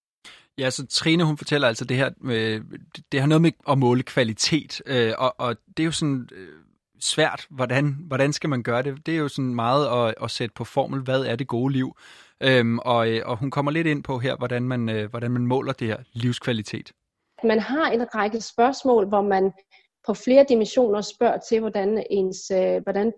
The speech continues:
Speaker 2: øh, personens, øh, helbredstilstand er. Og det går både på, om man kan bevæge sig rundt, og om man er, kan være aktiv, om man har smerter, og ens mentale tilstand.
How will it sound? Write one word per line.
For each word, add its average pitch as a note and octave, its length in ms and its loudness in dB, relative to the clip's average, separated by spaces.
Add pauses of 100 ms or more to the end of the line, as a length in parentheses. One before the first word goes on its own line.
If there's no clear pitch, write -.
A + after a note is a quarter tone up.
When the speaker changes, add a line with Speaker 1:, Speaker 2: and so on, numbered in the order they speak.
(120)
Speaker 2:
øh, F3+ 160 0 (100)
personens, G3 640 0
øh, F#3 100 2
helbredstilstand F3+ 760 -6
er. - 100 -18 (1300)
Og G#3 160 2
det C4 120 6
går A#3+ 260 10
både A3+ 280 6
på, G3+ 260 4
om D3+ 160 0
man D3+ 240 -4
kan D3+ 720 -8
bevæge E3+ 360 -2
sig - 200 -12
rundt, G3 300 -2 (640)
og E3 120 0
om D3+ 100 0
man D3+ 320 -4
er, D#3+ 260 -6
kan D#3+ 160 -10
være D3+ 380 -8
aktiv, G#3 640 -4 (260)
om F#3 100 -2
man E3+ 160 -2
har - 160 -14
smerter, F3+ 840 -6 (400)
og E3 280 2
ens E3+ 200 0
mentale D#3+ 640 -8
tilstand. - 500 -16